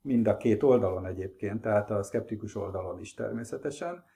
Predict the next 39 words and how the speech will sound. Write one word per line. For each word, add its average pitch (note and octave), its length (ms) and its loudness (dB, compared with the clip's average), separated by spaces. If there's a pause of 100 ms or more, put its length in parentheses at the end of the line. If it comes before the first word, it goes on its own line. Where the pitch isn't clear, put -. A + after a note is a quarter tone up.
(220)
Meghalljuk B2+ 800 4
azt, B2 240 4
hogy A#2 220 0
tulajdonképpen A#2 840 4
mi A#2 140 6
a G#2+ 120 4
problémája G#2+ 640 2
a G2+ 40 2
vitapartnerünk, A#2 840 0
mert C3+ 140 0
nagy-, D3 260 2
mert C#3 180 4
nagyon D#3+ 220 6
sokszor D3+ 580 2 (340)
azért, D3 500 6
ö, B2 280 10 (180)
tagadnak B2 560 4
valami A2+ 320 4
tudományos A#2+ 640 2
tényt, C3 380 2
mert B2+ 260 4
van C#3 240 4
valami A#2 500 6
olyan A#2 560 4
erkölcsi, C3 640 2
etikai A2+ 320 -2
problémájuk A2+ 720 2
vele A2+ 200 4
kapcsolatban, A2+ 480 0
amit G#2+ 120 0
nem A#2+ 120 4
akarnak A2 420 -2
elfogadni, C#3 440 -2
és D#3+ 120 -6
akkor G3+ 120 -10
ezt G3+ 160 -8
jó C3 260 -2
körüljárni, G#2 680 2
és, G#2+ 200 -4